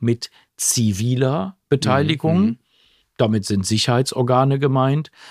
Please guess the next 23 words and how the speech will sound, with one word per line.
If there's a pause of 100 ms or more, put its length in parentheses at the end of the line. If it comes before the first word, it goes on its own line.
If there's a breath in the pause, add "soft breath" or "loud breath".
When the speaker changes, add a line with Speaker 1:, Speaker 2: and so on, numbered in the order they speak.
(120)
Speaker 1:
aber
damit
ist
natürlich
auch
die
Wirtschaft
gemeint.
Speaker 2:
Mhm,
Speaker 1:
Ja?
Speaker 2:
mhm. (300 loud breath)
Speaker 1:
Und
deshalb
muss
die
Wirtschaft
sich
auch
in
allererster
Linie
selbst
schützen.